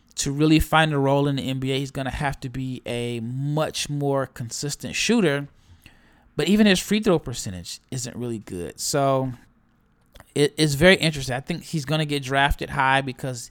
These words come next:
I mean, he just looks the part, six ten, two twenty-five, does a few things well, but I think his N B A career is going to heavily depend on if he can be,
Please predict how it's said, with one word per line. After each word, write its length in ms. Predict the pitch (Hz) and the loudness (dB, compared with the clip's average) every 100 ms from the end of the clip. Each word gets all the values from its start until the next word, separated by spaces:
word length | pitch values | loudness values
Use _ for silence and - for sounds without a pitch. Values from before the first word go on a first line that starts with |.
| - | -16
I 60 | |
mean, 160 | 120 120 | -10 -10
he 160 | 139 131 | -10 -8
just 400 | 131 139 - 107 | -6 -6 -6 -6
looks 280 | 139 143 | -4 -4
the 100 | - | -8
part, 420 | 156 - 139 131 - | -6 0 2 0 -2
six 300 | - 147 - | -4 -4 -4
ten, 300 | 147 135 131 | -4 -2 -4
two 140 | 139 | -8
twenty-five, 840 | 131 143 135 - 127 123 123 120 | -8 -10 -10 -4 -2 0 0 -2
does 480 | 135 139 135 131 - - - - - - _ - | 0 2 2 -2 -6 -14 -20 -20 -20 -20 _ -8
a 60 | |
few 200 | - 190 | 0 2
things 340 | 185 180 151 131 | 4 2 0 2
well, 460 | 165 170 135 127 | 4 4 4 -2
but 360 | 120 127 120 - | -6 -4 -4 -6
I 120 | - 120 | -12 -10
think 340 | 143 135 110 | -8 -8 -10
his 800 | - 147 135 131 123 - - - - | -10 -6 -6 -6 -8 -8 -10 -12 -12
N 140 | 147 | -10
B 200 | 135 131 | -8 -6
A 160 | 131 127 | -6 -8
career 560 | - 127 131 127 123 | -10 -6 -4 -2 -4
is 240 | 117 117 120 | -6 -10 -12
going 300 | 123 120 120 | -8 -8 -8
to 160 | - | -12
heavily 680 | 98 - - - 156 147 139 | -14 -16 -6 -4 -2 -2 -4
depend 520 | 131 113 - 127 120 | -6 -12 -8 -6 -4
on 160 | 117 117 | -4 -6
if 200 | - - | -8 -12
he 100 | 117 | -14
can 200 | 113 113 | -12 -12
be, 420 | 107 110 107 101 | -10 -8 -8 -10